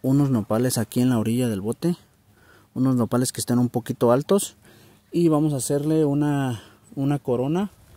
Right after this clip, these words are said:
se le puede llamar. Y así es como el bote ya se ve más o menos. Eh, todavía le faltan unos cuantos nopales, pero la idea es esa, ponerle alrededor estos nopales que van a sostener a los que van en la mitad.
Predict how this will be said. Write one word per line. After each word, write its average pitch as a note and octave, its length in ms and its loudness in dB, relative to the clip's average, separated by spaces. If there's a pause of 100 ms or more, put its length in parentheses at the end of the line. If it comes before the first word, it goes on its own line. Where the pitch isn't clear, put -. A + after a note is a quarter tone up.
(260)
se B2 120 -10
le A2+ 80 -8
puede C3+ 280 0
llamar. C3 340 -2 (460)
Y C3 160 4
así B2+ 180 6
es C3 80 2
como B2 220 2
el A2 60 -2
bote A#2+ 240 0
ya A#2+ 120 2
se A#2+ 140 0
ve A#2+ 100 2
más A#2+ 220 0
o - 20 0
menos. C#3 420 2 (460)
Eh, G2 100 -4
todavía A#2 380 2
le A#2 120 0
faltan G#2 380 -2
unos G2 500 -4 (140)
cuantos A2+ 280 -2
nopales, C#3 500 0 (100)
pero E3+ 280 4 (380)
la G#2 140 2
idea A2+ 180 4
es A2 120 0
esa, A#2 220 0
ponerle G#2+ 420 -2
alrededor G#2 600 0 (500)
estos A#2+ 320 0
nopales A#2 420 0
que - 120 -4
van A2+ 160 0
a A#2+ 60 -2
sostener A2 680 0 (720)
a G#2+ 200 0
los A2+ 200 -2
que - 120 -4
van A2+ 360 0
en G#2 180 -4
la F#2+ 80 -4
mitad. F#2 360 -4